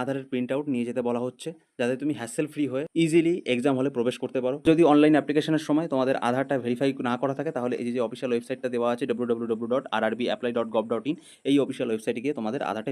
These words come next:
ভেরিফাই করে নাও, যাতে তোমরা স্মুথলি এক্সাম হলে প্রবেশ করতে পারো। নেক্সট দেখে নাও পাঁচ নম্বর পয়েন্ট, একটা very, very important point। যদি তোমাদের আধার লক করা থাকে, তাহলে তোমরা এক্সাম দিতে যাওয়ার আগে ইউআইডিএআই এর অফিসিয়াল ওয়েবসাইটে গিয়ে আধারটা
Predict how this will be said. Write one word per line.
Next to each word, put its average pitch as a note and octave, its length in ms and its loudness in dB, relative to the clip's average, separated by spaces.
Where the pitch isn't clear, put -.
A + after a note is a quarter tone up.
ভেরিফাই G#2+ 280 -2
করে B2 140 -4
নাও, D#3+ 140 -6
যাতে A2+ 200 -4
তোমরা C3 160 -4
স্মুথলি E3 400 0
এক্সাম A#2 280 -2
হলে C3 120 2
প্রবেশ A2+ 280 2
করতে A#2+ 220 -2
পারো। F#2 140 -2
নেক্সট D3 260 4
দেখে C#3+ 180 6
নাও A#2 80 -2
পাঁচ B2+ 180 8
নম্বর D3 220 6
পয়েন্ট, C3+ 200 4
একটা C3+ 160 -2
very, A#2+ 180 4
very C3 160 0
important B2+ 360 2
point। C3+ 140 2
যদি D3 180 2
তোমাদের C#3 280 4
আধার A#2+ 200 0
লক C3 300 8
করা B2+ 180 6
থাকে, A2+ 160 0
তাহলে A#2+ 240 -2
তোমরা C3 160 2
এক্সাম A#2+ 280 0
দিতে C3 180 -4
যাওয়ার A2+ 200 -2
আগে C3+ 100 -4
ইউআইডিএআই D#3 840 2
এর C#3+ 140 0
অফিসিয়াল C3 260 -4
ওয়েবসাইটে A#2+ 400 -2
গিয়ে C#3+ 120 -4
আধারটা C3+ 260 -2